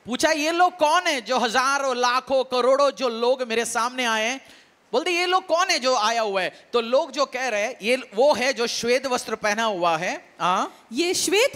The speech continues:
Speaker 2: वस्त्र पहने हुए हैं और कहाँ से आए हैं?"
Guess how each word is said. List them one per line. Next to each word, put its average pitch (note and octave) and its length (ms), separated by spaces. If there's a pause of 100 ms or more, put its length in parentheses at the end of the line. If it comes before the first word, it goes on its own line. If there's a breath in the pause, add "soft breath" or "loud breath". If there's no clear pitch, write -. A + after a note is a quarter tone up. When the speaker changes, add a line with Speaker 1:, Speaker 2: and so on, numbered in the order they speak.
(140)
Speaker 2:
वस्त्र D4+ 240
पहने C4 380
हुए G#3 280
हैं G3+ 300 (300 loud breath)
और D4+ 100
कहाँ F4 400
से G#4+ 180
आए G#3+ 300
हैं?" F3 360